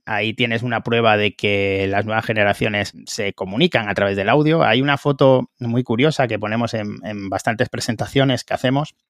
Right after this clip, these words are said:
y es el mismo teléfono móvil usado por tres generaciones diferentes. Mi padre usa el teléfono móvil, un iPhone, para hablar. Yo me paso el día, por mi edad,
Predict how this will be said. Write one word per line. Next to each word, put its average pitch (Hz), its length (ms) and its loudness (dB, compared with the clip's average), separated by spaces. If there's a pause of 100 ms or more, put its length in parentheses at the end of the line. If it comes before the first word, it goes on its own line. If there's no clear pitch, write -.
(680)
y 127 200 2
es 139 280 0
el 123 180 0
mismo 147 340 0
teléfono 143 380 -2
móvil 147 360 -4 (120)
usado 131 380 4
por 131 180 2
tres 127 240 0
generaciones 117 580 -2
diferentes. - 600 -10 (680)
Mi 110 720 -10
padre 143 360 2
usa 123 240 -4
el 110 60 -12
teléfono 113 360 -8
móvil, 113 440 -8
un 110 220 -12
iPhone, 104 800 -10 (160)
para 107 200 0
hablar. 107 400 -2 (1120)
Yo 131 320 2
me 123 160 -2
paso 127 440 0
el 110 140 -4
día, 120 240 2
por 98 160 -6
mi 98 100 -10
edad, 117 240 2